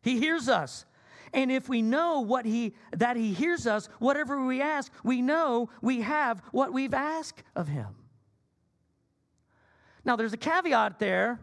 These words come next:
You caught it, right? His will. And the whole context is eternal life. So it's probably indicating that we're praying more than about just meeting the budget or,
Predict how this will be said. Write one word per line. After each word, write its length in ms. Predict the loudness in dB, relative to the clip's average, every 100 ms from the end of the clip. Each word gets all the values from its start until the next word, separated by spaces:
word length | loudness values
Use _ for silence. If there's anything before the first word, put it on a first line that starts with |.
| -8
You 120 | 0
caught 260 | 2 2
it, 80 | 0
right? 400 | 0 0 0 -4 -10 _ _ _ _ _ _ _ _ _
His 200 | 0 0
will. 320 | 4 4 2 -4 _ _ _ _ _ _ _ _ _ _ _ _ _ _ _ -20 -16 -2
And 140 | 2
the 60 | 4
whole 160 | 2
context 500 | 2 2 2 0 -2
is 160 | -2 -4
eternal 360 | -2 0 0 2
life. 380 | 0 0 -4 -12 _ _ _ _ _ _ _ _
So 100 | -2
it's 100 | -2
probably 380 | 2 2 2 0
indicating 520 | 0 -2 -2 -2 0
that 60 | -2
we're 140 | -2
praying 480 | -2 -2 0 0 0
more 320 | 0 0 0
than 160 | -2 -2
about 300 | 0 -2 -2
just 200 | -6 -2
meeting 300 | -2 -2 -2
the 80 | -2
budget 480 | -2 -2 -2 -2 -2
or, 380 | -2 -2 -4